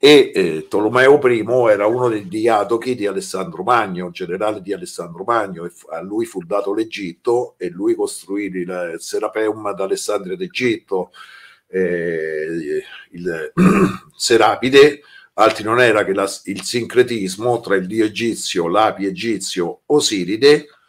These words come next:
e Zeus, eh, greco,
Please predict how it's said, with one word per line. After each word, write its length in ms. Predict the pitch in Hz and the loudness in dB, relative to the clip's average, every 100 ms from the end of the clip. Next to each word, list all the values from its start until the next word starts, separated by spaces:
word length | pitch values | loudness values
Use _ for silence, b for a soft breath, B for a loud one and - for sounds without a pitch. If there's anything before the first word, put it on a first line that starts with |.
| b _ _ | b _ _
e 440 | 113 123 123 - _ _ _ - | 4 6 4 -6 _ _ _ -4
Zeus, 560 | 110 107 110 117 - 135 127 127 b b b b _ | 0 0 -2 -4 2 4 4 0 b b b b _
eh, 720 | 90 85 78 76 69 69 - - | 0 0 0 -4 -6 -10 -12 -6
greco, 560 | 110 127 117 92 82 | 2 4 4 0 -6